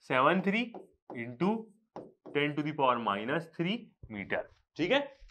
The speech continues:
थ्री पॉइंट सेवन थ्री into ten to the power minus three meter। तो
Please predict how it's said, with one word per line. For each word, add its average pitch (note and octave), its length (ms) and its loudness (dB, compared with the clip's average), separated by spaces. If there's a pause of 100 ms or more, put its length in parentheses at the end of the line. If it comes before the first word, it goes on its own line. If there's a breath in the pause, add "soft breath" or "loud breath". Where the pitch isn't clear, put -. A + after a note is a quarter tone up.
(1600 loud breath)
थ्री E3+ 80 4
पॉइंट E3+ 260 6
सेवन E3 300 8
थ्री A#3+ 180 10
into F3 260 8
ten D3 200 8
to D#3 80 2
the E3+ 80 2
power D#3+ 220 12 (360 loud breath)
minus C3 360 4
three E3+ 180 -2
meter। A#2 300 0
तो B2+ 100 -4